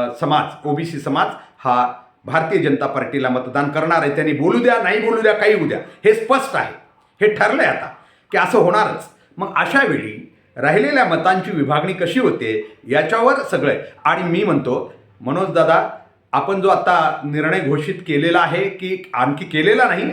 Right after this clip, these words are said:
आम्हाला माहिती की निर्णय झालेला नाही, अ, या, अ, सकल मराठा समाजाचा निर्णय झालेला नाही आहे आणखीन, परंतु तो जर झाला तर महायुती याचं सहर्ष स्वागत करणार आहे.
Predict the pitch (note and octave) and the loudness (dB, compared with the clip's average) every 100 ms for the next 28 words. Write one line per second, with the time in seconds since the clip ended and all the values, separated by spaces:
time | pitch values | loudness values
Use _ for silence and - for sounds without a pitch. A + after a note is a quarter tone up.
0 | - C#3 D#3 C#3+ C#3 F3+ F3+ E3+ C3 D3+ | -4 0 2 2 -2 -4 0 0 2 0
1 | D#3+ E3 A#2+ C3 A#3 A3 C#3+ A3 D4+ - | 0 0 0 0 2 2 0 -4 -8 -16
2 | _ B2+ C3 B2+ A#2+ A2+ G#2+ - _ C#3 | _ -2 2 4 2 0 -6 -12 _ 2
3 | B2+ A#2 A2 - - _ - A2+ A2 A#2+ | 2 2 -2 -6 -18 _ -14 -14 -14 -12
4 | - D#3+ E3+ D3+ D#3+ F3 F3 D3+ D3+ E3 | -6 -2 2 2 4 2 2 0 0 0
5 | E3+ D3+ D3+ E3+ C3+ B2+ F3 A3 C#3+ D3 | 0 0 -2 -2 -2 0 2 2 2 2
6 | B3+ C4+ B2+ B2+ D#3+ B3 - - _ - | 4 2 2 0 -2 -4 -6 -18 _ 0
7 | G3+ A3+ A#3 A#3+ A3 G#3 E3+ D3+ - D#3 | 2 2 0 0 4 4 4 2 2 2
8 | G#3 F#3+ A#3+ - - _ _ - C3 B2 | 4 2 2 -6 -16 _ _ -10 -4 -2
9 | D3+ E3 E3 D#3+ C#3+ D#3 C3+ C3+ - - | 0 0 0 0 0 0 -2 -4 -12 -20
10 | _ _ _ - D3 E3+ F3+ - D3+ F#3 | _ _ _ -4 0 0 -2 2 2 2
11 | F#3 F3+ F#3 E3 A#2 | 0 -4 -2 -2 -4